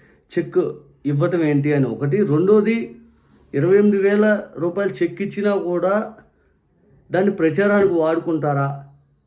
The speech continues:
అని చెప్పి నారా లోకేష్ గారి పట్ల తీవ్రమైన విమర్శలు అయితే ఇప్పుడు వస్తూ ఉన్నాయి. వాస్తవానికి పవన్ కళ్యాణ్ గారు ఒక మాట అనేవాళ్ళు, "పిల్లికి భిక్షం పెట్టావా జగన్, నువ్వు పిల్లికి భిక్షం పెట్టావా,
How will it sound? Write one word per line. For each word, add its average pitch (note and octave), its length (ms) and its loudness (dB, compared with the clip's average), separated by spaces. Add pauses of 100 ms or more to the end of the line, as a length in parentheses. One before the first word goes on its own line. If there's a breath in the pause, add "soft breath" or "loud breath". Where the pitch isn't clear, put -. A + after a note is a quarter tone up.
(840)
అని E3 100 -2
చెప్పి F3 220 -2
నారా F3 380 0
లోకేష్ D#3 500 -2
గారి D3 200 -2
పట్ల C#3+ 300 -4
తీవ్రమైన E3 680 0
విమర్శలు C#3 520 -4
అయితే C3+ 160 -4
ఇప్పుడు B2 180 -6
వస్తూ A2 240 -10
ఉన్నాయి. - 360 -12 (1000 soft breath)
వాస్తవానికి F#3 960 2 (240)
పవన్ G3 300 0
కళ్యాణ్ F#3 280 4
గారు F3+ 140 0
ఒక E3 60 0
మాట D3+ 240 -2
అనేవాళ్ళు, A#2 480 -6 (360 soft breath)
"పిల్లికి F#3+ 300 -2
భిక్షం E3+ 300 -2
పెట్టావా C#3+ 380 0
జగన్, B2+ 340 0
నువ్వు C3 160 -2
పిల్లికి D3 280 -2
భిక్షం C#3+ 320 -4
పెట్టావా, A#2+ 500 -6